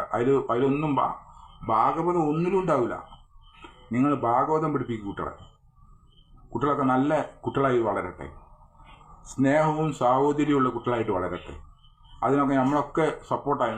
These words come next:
ഏറ്റവും കൂടുതൽ സപ്പോർട്ടായി നിങ്ങൾ പഠിപ്പിക്കുന്ന കാര്യത്തിൽ നമ്മൾ. പക്ഷേ നിങ്ങളെ ഈ ശാഖ വെച്ച് കണ്ടിട്ടല്ലോ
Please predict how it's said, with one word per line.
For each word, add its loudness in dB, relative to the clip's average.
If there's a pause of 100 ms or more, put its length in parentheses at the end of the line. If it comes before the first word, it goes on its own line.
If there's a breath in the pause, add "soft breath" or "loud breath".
ഏറ്റവും 2
കൂടുതൽ 0
സപ്പോർട്ടായി -2
നിങ്ങൾ -2 (140)
പഠിപ്പിക്കുന്ന 0
കാര്യത്തിൽ -2
നമ്മൾ. -8 (520 soft breath)
പക്ഷേ -2 (100)
നിങ്ങളെ 2
ഈ 2 (140)
ശാഖ 4 (260)
വെച്ച് -2
കണ്ടിട്ടല്ലോ -2